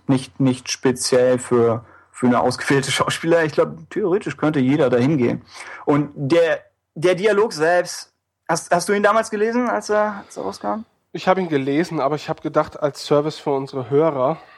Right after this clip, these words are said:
Speaker 1: Ja.
Speaker 2: ähm, tragen wir ihn hier vor, denn das passt
Speaker 1: <laughs>
Speaker 2: natürlich.
Speaker 1: Was?
Speaker 2: Wir sind zwei Menschen. Ähm,
Speaker 1: Oh Gott.
Speaker 2: nur wer ist die Rachel?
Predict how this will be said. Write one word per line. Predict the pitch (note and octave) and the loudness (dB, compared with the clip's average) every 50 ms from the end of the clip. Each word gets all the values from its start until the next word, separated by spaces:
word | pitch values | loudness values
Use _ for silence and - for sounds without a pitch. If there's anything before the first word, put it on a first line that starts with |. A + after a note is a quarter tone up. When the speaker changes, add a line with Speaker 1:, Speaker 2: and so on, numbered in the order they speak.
| - _ _ _ _ | -20 _ _ _ _
Speaker 1:
Ja. | D3+ C#3+ C3+ C#3 | 2 4 4 4
Speaker 2:
ähm, | - A2+ A#2 - _ _ _ _ | 0 -4 -12 -18 _ _ _ _
tragen | - - D#3 D#3+ E3 E3+ D#3+ D3+ | -2 0 2 2 2 0 -4 -6
wir | D3+ D3 | -6 -6
ihn | C#3+ C#3+ C#3+ C#3+ C3+ | -6 -8 -8 -10 -10
hier | C3 C#3+ C3+ C3 | -10 -10 -12 -10
vor, | - - E3+ G3 F3+ | -8 -4 -2 -2 -2
denn | C#3 B2+ | -2 -4
das | B2+ B2+ - | -6 -8 -10
passt | - - F3+ F3+ - - - | -4 -2 0 0 0 -2 -4
Speaker 1:
<laughs> | |
Speaker 2:
natürlich. | C#3 B2 - - B2+ A#2 G2+ - - - - _ | -8 -12 -12 -12 -12 -12 -12 -14 -16 -20 -20 _
Speaker 1:
Was? | - C3+ D#3 - | 0 0 2 2
Speaker 2:
Wir | - D#3+ C3 C3+ C3 B2 | 0 0 0 -2 -4 -4
sind | - - | -6 -8
zwei | - - - C#3+ C3 C3+ C#3 F3+ G#3 - A3 D3+ | -12 -14 -12 -6 -2 2 2 2 2 2 0 0
Menschen. | C#3+ C#3+ F#3 G3 - - - F#3 E3 D3 C3+ - - - - - - - - - - - - - | 0 2 2 0 -2 -4 -6 -8 -8 -8 -10 -14 -20 -20 -20 -20 -20 -20 -20 -20 -20 -20 -14 -8
Ähm, | C3 B2 A#2+ A#2 A2 | -4 -4 -2 -2 0
Speaker 1:
Oh | - - - - - _ _ - - | -2 -2 -4 -4 -10 _ _ -20 -14
Gott. | - - - - - - - - - - - - C#3+ C#3 | -10 -8 -6 -6 -6 -8 -10 -12 -12 -12 -10 -8 -4 -4
Speaker 2:
nur | B2+ A#2+ A#2+ | -4 0 2
wer | C#3 C#3+ - | 2 2 2
ist | - - | 2 -2
die | C3+ A#2+ | -4 -4
Rachel? | A#2 B2+ D3+ F3+ - - - G#2+ - | -2 -2 -4 -4 -6 -10 -14 -14 -16